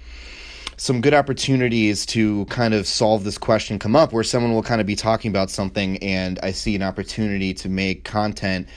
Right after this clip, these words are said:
and I feel like maybe the mindset isn't right, or they could be doing it a little bit better or whatever else. So I'm also learning all of this stuff as I go as well. So this episode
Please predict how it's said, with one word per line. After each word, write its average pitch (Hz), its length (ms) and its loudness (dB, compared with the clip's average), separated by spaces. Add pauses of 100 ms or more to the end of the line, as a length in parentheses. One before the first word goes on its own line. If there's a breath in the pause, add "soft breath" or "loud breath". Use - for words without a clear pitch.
(240 loud breath)
and 107 120 0
I 113 80 2
feel 127 180 2
like 110 160 2
maybe 113 220 0
the 98 80 -2
mindset 113 560 0
isn't 101 320 -4
right, 101 240 2
or 95 100 -2
they 92 120 -2
could 117 200 -4
be 104 100 -2
doing 104 280 0
it 98 100 0
a - 20 0
little 101 200 -2
bit 90 200 -6
better 107 360 2
or 98 220 -2
whatever 92 440 -4
else. 98 360 -2 (260 loud breath)
So 117 260 2
I'm 143 280 2
also 127 300 4
learning 107 540 2
all 104 220 4
of 95 100 0
this 101 180 2
stuff 101 280 0
as 98 200 0
I 98 120 0
go 98 240 2
as 90 120 -4
well. 92 280 2
So 95 240 -2
this 120 400 4
episode 90 640 -2